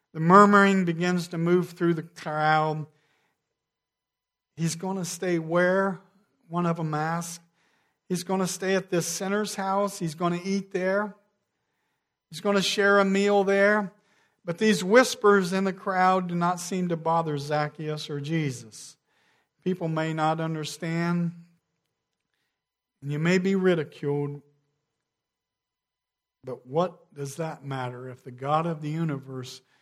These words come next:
comes to your home,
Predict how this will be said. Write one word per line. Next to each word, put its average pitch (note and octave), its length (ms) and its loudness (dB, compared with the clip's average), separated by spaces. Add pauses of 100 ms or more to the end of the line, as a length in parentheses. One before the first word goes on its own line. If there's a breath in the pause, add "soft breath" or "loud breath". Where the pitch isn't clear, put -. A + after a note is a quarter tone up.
(1700)
comes D#3 300 -4
to D3 120 -14
your D3 220 -8
home, A#2+ 460 -12